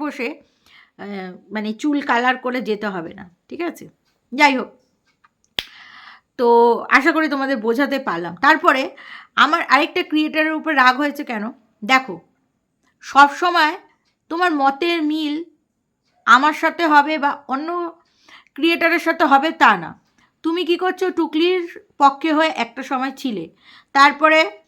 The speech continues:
আমার, মানে টুকলির পক্ষ থেকে বিপক্ষে চলে আসলে, আবার তুমি টুকলির কাছে চলে গেলে, তাহলে তো তোমার বেস নেই,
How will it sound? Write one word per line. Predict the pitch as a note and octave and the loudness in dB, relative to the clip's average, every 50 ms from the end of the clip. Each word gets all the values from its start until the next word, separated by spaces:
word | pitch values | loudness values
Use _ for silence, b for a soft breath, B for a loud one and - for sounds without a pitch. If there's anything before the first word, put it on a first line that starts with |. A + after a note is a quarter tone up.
| _ _ _ _ _ _ _ - - - A#3+ | _ _ _ _ _ _ _ -12 -2 2 2
আমার, | C4 C#4+ D#4+ E4 D4+ B3+ - - A3 A3+ A#3 | 4 4 4 2 0 -2 -6 -10 -8 -6 -4
মানে | A#3+ A#3 A#3 A#3 A#3 A3 - - _ _ _ - - G3 G#3 - - | -4 -4 -4 -4 -6 -8 -10 -16 _ _ _ -14 -10 -8 -8 -4 -4
টুকলির | D#4+ D4+ - D#4 E4+ F4 - D#4 | -4 -2 -2 -2 -2 0 4 4
পক্ষ | C#4 C#4 C4+ - E4+ C#4+ | 4 4 4 0 -6 -6
থেকে | D#4+ - E4 C#4+ B3 | -6 -4 -4 -2 -2
বিপক্ষে | D#4 D4+ D#4 E4+ D#4+ E4+ - F4+ E4+ - | -2 0 2 0 0 0 -2 -6 -4 -4
চলে | C#4+ A3 G3 | -4 -4 -4
আসলে, | F#3 F3 F3+ - - F3 E3+ F3 - - B B B B B B B B B - - | -6 -8 -10 -14 -16 -16 -16 -18 -18 -20 B B B B B B B B B 4 6
আবার | D4 F4+ G4 G4+ G4+ G4 - | 8 10 10 8 8 6 2
তুমি | F#4+ F#4 F4+ F4 | -4 -6 -4 -4
টুকলির | F4 D4 D#4 D4+ F4 - | -6 -4 -4 -6 -6 -6
কাছে | E4 D4 - E4 - | -6 -6 -6 -8 -8
চলে | D4+ C4 C4 A#3+ | -8 -8 -8 -8
গেলে, | A3+ A3 A3 | -10 -8 -6
তাহলে | D4+ D#4 E4 - F4 | -4 -4 -4 -6 -8
তো | F4+ - | -10 -8
তোমার | E4 E4+ F4+ D#4+ C4 | -6 -6 -6 -4 -2
বেস | D#4 D#4+ E4+ E4 - - G#3+ | -2 -2 -2 -4 -8 -12 -14
নেই, | G3 F3 | -14 -14